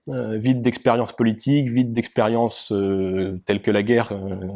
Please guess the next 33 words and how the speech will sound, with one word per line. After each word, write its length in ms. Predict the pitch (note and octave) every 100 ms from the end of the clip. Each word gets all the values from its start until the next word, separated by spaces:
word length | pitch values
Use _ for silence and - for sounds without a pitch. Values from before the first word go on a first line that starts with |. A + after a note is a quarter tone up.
| F#2+ -
qui 120 | G#2
avait 80 | G#2
été 160 | A2
vécue 240 | G#2 - A#2+
par 100 | G#2
la 80 |
génération 460 | G2 G#2 G#2 G2+ A2
d'avant, 400 | G2+ G#2 B2+ A#2+
et 20 | -
cetera. 420 | - G#2+ G2 G2 _ - - - - - _
Jacques 220 | A2+ C#3+ D3
de 80 |
Guibon, 360 | D3 D3+ C#3+ F#3
qui 160 | F#3 C3
est 20 |
un 120 | B2
essayiste, 540 | B2+ - B2+ C#3+ -
euh, 180 | A2 A2
quadragénaire, 540 | G#2 A#2+ A#2+ A#2 C3+ D3
avait 160 | A#2
écrit 200 | A#2+ -
un, 220 | B2 A#2
un 40 | A#2+
superbe 360 | - C#3 C#3+
essai 220 | B2+ E3+ E3
qui 80 |
s'appelait « 260 | - B2+ D#3+
Nous 100 | C3+
sommes 240 | - E3+ C#3
les 120 | B2+
enfants 220 | C#3+ D#3
de 60 | C3
personne ». 460 | C#3 - B2+ A2+